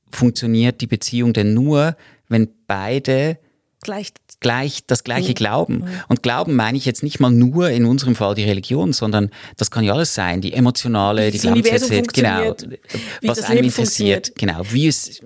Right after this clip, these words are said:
Speaker 1: stattfinden soll, das Leben.
Speaker 2: Ziele und so weiter.
Speaker 1: Genau.
Speaker 2: Aber bei uns war's natürlich schon drastisch, wegen diesem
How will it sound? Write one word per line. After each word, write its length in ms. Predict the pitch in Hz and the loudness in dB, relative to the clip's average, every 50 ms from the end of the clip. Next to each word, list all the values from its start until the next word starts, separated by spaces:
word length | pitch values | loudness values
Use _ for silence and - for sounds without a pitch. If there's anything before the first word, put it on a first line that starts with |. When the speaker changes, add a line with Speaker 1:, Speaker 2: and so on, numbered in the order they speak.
| 117 113 370 381 - - _ _ _ _ - | -20 -20 -20 -20 -20 -20 _ _ _ _ -10
Speaker 1:
stattfinden 560 | - - - 117 117 - - 135 123 - 139 | -8 -4 -2 -2 -2 -2 0 0 0 2 0
soll, 200 | 123 - 117 113 | -2 -2 -2 -2
das 180 | 107 110 104 - | -2 -4 -4 -4
Leben. 320 | 98 95 98 101 - - | -2 -2 -2 -2 -2 -4
Speaker 2:
Ziele 480 | - - 220 214 208 208 214 190 - - - - | -6 -4 -2 -2 0 0 -2 -2 -4 -6 -8 -8
und 220 | 190 208 190 - | -6 -6 -6 -4
so 80 | 202 190 | -2 -2
weiter. 140 | - - | -2 -2
Speaker 1:
Genau. 140 | - - - | -2 -4 -4
Speaker 2:
Aber 120 | - 208 202 | -4 -4 -2
bei 180 | 190 214 196 | -2 -2 -2
uns 240 | - 254 311 - - | -2 -4 -6 -6 -4
war's 140 | 240 226 233 | -6 -6 -6
natürlich 240 | 202 - 214 202 - | -6 -6 -6 -6 -4
schon 140 | - 233 226 | -4 -4 -4
drastisch, 420 | - 196 185 196 - - 233 226 - - - - - | -2 -2 -4 -4 -4 -6 -8 -8 -10 -12 -18 -12 -6
wegen 220 | - 220 269 302 311 | -4 -2 -2 -2 -2
diesem 320 | - 240 220 226 214 190 | -4 -4 -4 -4 -4 -6